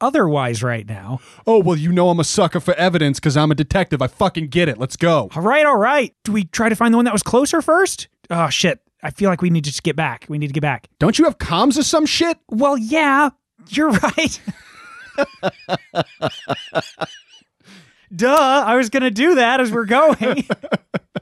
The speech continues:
Speaker 1: Um, as I'm, like, starting to pick up speed, I will get on my comm.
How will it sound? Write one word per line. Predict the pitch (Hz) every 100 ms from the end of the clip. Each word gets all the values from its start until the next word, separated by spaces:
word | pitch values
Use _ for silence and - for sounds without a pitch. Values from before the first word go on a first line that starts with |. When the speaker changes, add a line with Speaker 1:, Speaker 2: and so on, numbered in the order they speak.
| _ _ 202
Speaker 1:
Um, | 202 196 185 175 - - -
as | 190 202
I'm, | 196
like, | 208 196
starting | - - 165 185 185
to | 175
pick | 185 190
up | 208 -
speed, | - 226 262 220 208
I | 147 143 160 165
will | 160 185
get | 170
on | 196
my | 196
comm. | 180 180 247 240